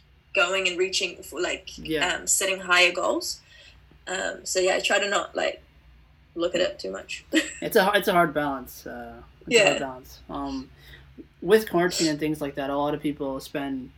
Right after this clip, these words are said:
Speaker 2: different time doing different things. I read that you enjoy painting. Uh, I know it's, uh, not
Speaker 1: Yeah.
Speaker 2: music related, but, you know, talk about that, you know?
Speaker 1: Oh, yeah, yeah, I, I love, like, I've always kinda been into painting, and I don't know how, but ever since I was little, I'd just do, like,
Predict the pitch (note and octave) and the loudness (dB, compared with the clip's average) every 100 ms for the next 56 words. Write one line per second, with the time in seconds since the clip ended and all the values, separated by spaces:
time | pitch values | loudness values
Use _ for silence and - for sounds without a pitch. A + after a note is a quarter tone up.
0 | - D3+ D3 D3+ C#3+ C#3 C#3 C#3 C#3 D3+ | -14 -8 -4 -2 -4 -4 -6 -6 -8 -4
1 | C#3+ C#3 - D3 D#3+ F3+ E3 D#3 D3+ D#3+ | -4 -6 -8 -2 2 2 2 0 4 4
2 | D#3 D#3 C#3+ C#3 - E3 E3 C3+ E3+ - | 2 0 -2 -4 0 2 2 0 -8 -14
3 | - - _ - C3+ C3 C#3 C#3+ C#3 C3 | -20 -20 _ -12 -10 -6 -4 -4 -4 -8
4 | - C#3 D3+ G3+ F3 F3+ D#3+ D3 D3 D#3 | -8 -6 0 2 2 2 0 0 0 -2
5 | D3+ C#3+ D3 D#3 F#3 F#3 E3+ C#3+ D3+ B2 | -4 -4 -4 -2 -2 -2 -2 -2 -4 -6
6 | - - B2 C#3 - - - - - _ | -12 -16 -14 -16 -18 -20 -20 -20 -20 _
7 | - _ - D#4+ G#4 A4 E4+ F#4+ D#4 C4+ | -20 _ 0 2 4 4 6 6 6 4
8 | C#4+ C4+ C#4 - B3 A#3+ - - - A#3+ | 2 4 2 0 -4 -4 -10 -18 -6 -6
9 | A#3 C4 C#4 C#4 B3 G#3+ F#3+ F#3 - - | -4 -4 -2 0 0 0 -2 -6 -18 -4
10 | A3 G#3+ G#3+ A3 G3+ F#3+ F#3 - F#3+ A3 | -2 -2 -4 -4 -4 -4 -6 -2 -2 -2
11 | A3 G3+ G3 G3 G3 G3 A3 G#3+ F#3+ G3 | -4 -4 -6 -8 -2 0 2 4 6 4
12 | G#3 - - - _ _ _ - G3 F#3 | 2 -6 -20 -20 _ _ _ -2 0 0
13 | F#3+ G#3 G3+ G3+ G3 G3 F#3+ F#3 - - | -2 0 0 0 2 4 4 2 -2 -4
14 | F#3+ F#3 - | 0 0 0